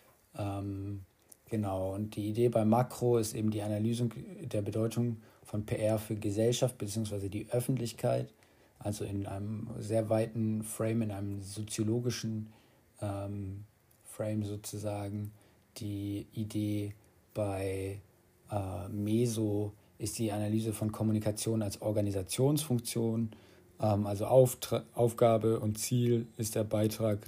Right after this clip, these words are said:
zu Organisationszielen.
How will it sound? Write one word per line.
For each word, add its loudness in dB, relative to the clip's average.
zu -2
Organisationszielen. 2